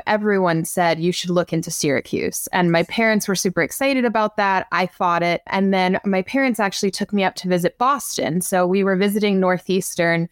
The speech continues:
and we were kind of at this information session. And I had asked the woman who was showing us around, you know, "What's your journalism program like?" And she mentioned, you know, "Oh, we don't really have, like,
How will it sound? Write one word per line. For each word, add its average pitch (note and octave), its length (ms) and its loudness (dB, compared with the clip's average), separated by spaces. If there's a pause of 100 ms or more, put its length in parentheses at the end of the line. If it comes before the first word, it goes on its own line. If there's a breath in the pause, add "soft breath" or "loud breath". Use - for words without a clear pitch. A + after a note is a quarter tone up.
(340 loud breath)
and F3+ 240 2
we F3+ 80 2
were F#3 120 2
kind F#3 260 0
of F3+ 80 0
at F3 200 0
this F3+ 180 -4
information B3 640 0
session. A3 540 0
And F3 320 0 (280 soft breath)
I F3 140 0
had F3+ 280 0
asked - 460 -2
the F3 480 2
woman F#3 320 0
who F#3 100 0
was F3+ 120 0
showing E3+ 280 0
us F3+ 160 -2
around, B3 380 2
you G3 60 2
know, F#3 140 2
"What's G#3 360 -2
your G3 180 2
journalism B3+ 560 0
program G#3 500 0
like?" F3+ 320 0 (120)
And G#3 180 2
she G#3+ 280 0
mentioned, F#3+ 500 2
you F#3 60 2
know, F3 240 2
"Oh, F#3 220 0
we F#3+ 100 2
don't A#3 180 0
really A#3 180 2
have, G3+ 580 0
like, - 280 -4